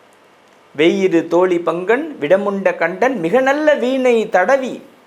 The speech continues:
மிக நல்ல வீணையை தடவுறது தான் முக்கியம். அது என்ன மிக நல்ல வீணை? எது மிக நல்ல வீணை அப்படின்னா,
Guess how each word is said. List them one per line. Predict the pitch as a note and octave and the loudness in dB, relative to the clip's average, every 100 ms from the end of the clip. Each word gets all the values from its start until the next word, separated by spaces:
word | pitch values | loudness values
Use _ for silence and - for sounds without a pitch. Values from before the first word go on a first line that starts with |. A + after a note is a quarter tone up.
| _ _ _ _ C3+ | _ _ _ _ -8
மிக | D#3 A#3 | 0 2
நல்ல | C4 C#4 D4+ | 2 4 2
வீணையை | G3 C4 C#4 B3+ A#3 A3 F3+ | 2 2 2 2 0 0 0
தடவுறது | - G3+ D4 D#4+ D4 A#3+ | 0 4 4 4 4 4
தான் | C4 | 0
முக்கியம். | A3 E3+ D3+ - - _ _ _ _ _ _ _ _ _ - | -2 -10 -12 -12 -14 _ _ _ _ _ _ _ _ _ -6
அது | F3 B3+ | 0 2
என்ன | D#4 E4+ | 2 2
மிக | C4+ A#3 | 0 2
நல்ல | C#4 C4+ C#4 | 2 2 2
வீணை? | G3 G#3 G3 B2+ - - _ _ _ _ _ _ _ _ _ - | 0 -2 -4 -8 -14 -20 _ _ _ _ _ _ _ _ _ 0
எது | G3+ C4 F#4 | 2 4 4
மிக | D4+ A#3+ | 4 2
நல்ல | C4 B3 B3 | 2 2 0
வீணை | F#3+ F#3 E3 - - - _ _ _ - | 0 0 -2 -4 -16 -20 _ _ _ -14
அப்படின்னா, | C3 D#3 F#3+ A#3+ E3 A#2 | -6 -2 0 2 0 -4